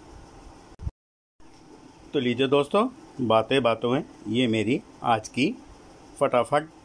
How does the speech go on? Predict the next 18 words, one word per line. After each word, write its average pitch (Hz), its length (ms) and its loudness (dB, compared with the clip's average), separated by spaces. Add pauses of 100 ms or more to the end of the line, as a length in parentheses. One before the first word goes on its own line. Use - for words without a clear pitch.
(240)
झटपट 127 480 -2
बची 120 260 0
हुई 165 160 2
पूरी 117 220 0
से 175 240 0 (580)
मैंने 120 260 0
जो 123 160 2 (160)
ये 131 120 2
पापड़ी 123 380 2
आपके 127 260 -2
साथ 123 200 -2
बनाई, 117 320 -2 (160)
झटपट 147 400 -2
ही 170 60 0
बन 110 200 -2
गई 98 120 -6
है 98 120 -10 (500)
और 139 280 4